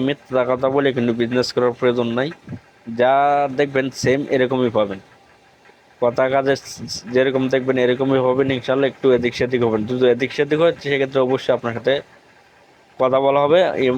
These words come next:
পার্সেলটা এরকম আসলে এরকম হবে, বাস। এখানে কিন্তু জালিয়াতি করার সিস্টেম নেই আমাদের YouTube চ্যানেল থেকে। এখানে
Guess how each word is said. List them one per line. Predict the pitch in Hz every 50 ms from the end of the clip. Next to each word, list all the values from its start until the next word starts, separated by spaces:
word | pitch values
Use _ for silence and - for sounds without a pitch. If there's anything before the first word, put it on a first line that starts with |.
| 123 - -
পার্সেলটা | 131 123 - - 139 135 123 131
এরকম | 135 131 135 131 131
আসলে | 127 131 170 170 160 135
এরকম | 135 123 123 120 110 110
হবে, | 110 101 110 104 - - - - - 110
বাস। | 107 101 - - - - - - _ _ - _ _ _ _ _ _ _ - 113
এখানে | 120 131 131 131
কিন্তু | 131 135 131 135
জালিয়াতি | 135 143 156 147 127 131 127 127
করার | 131 135 131 -
সিস্টেম | 131 123 - - 135 135
নেই | 139 139 131
আমাদের | 131 131 135
YouTube | 127 131 143 117 -
চ্যানেল | 131 127 131 127 131
থেকে। | 135 131 151 170 202 214 - - _ - - - - - - _ _ _ _ _ _ _ _ - - - _ _ _ _ _ _ _ _ _ -
এখানে | 143 147 156 156